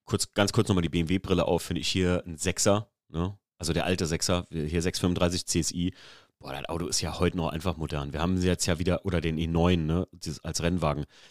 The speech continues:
den haben wir jetzt ja wieder im Pace-Museum gesehen. Ey, das, das ist,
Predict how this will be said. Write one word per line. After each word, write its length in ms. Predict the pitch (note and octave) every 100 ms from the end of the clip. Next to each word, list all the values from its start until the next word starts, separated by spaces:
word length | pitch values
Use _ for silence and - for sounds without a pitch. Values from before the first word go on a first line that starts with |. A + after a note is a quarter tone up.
| -
den 100 | -
haben 100 | E2
wir 60 |
jetzt 160 | E2+ D#2+
ja 140 | E2
wieder 120 | D#2+ D#2
im 100 | D2
Pace-Museum 560 | E2 E2 F2 E2+ E2+
gesehen. 300 | D#2+ D#2+ F2 - _ _ _ _ _ _ _
Ey, 100 | -
das, 320 | E2 D#2+ - -
das 200 | E2 -
ist, 280 | - A#2